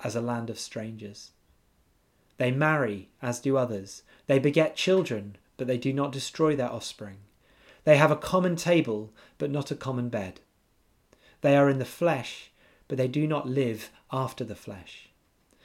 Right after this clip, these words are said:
They pass their days on earth, but are citizens of heaven. They obey the prescribed laws,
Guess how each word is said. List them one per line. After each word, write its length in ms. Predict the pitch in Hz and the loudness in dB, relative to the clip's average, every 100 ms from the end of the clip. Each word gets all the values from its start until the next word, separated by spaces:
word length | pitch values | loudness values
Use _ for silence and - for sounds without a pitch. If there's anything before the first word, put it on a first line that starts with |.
| - - | -20 -4
They 140 | 143 135 | 0 0
pass 400 | - 190 190 - | 2 4 4 6
their 140 | 180 | 4
days 280 | 175 156 147 | 6 4 2
on 140 | 139 131 | 0 -2
earth, 580 | 123 113 95 - - _ _ _ | -6 -6 -12 -18 -20 _ _ _
but 140 | 139 123 | -2 -2
are 60 | |
citizens 580 | - 139 - 123 117 110 | 0 -4 -4 -6 -6 -8
of 80 | 101 | -10
heaven. 440 | 101 98 95 92 _ _ _ _ _ _ _ - | -10 -10 -12 -18 _ _ _ _ _ _ _ -2
They 160 | 135 | 2
obey 360 | 135 151 160 175 | 4 6 8 8
the 120 | 165 | 6
prescribed 540 | 165 143 - 139 127 117 | 0 -4 -2 0 0 -2
laws, 520 | 110 98 95 - | -4 -6 -10 -14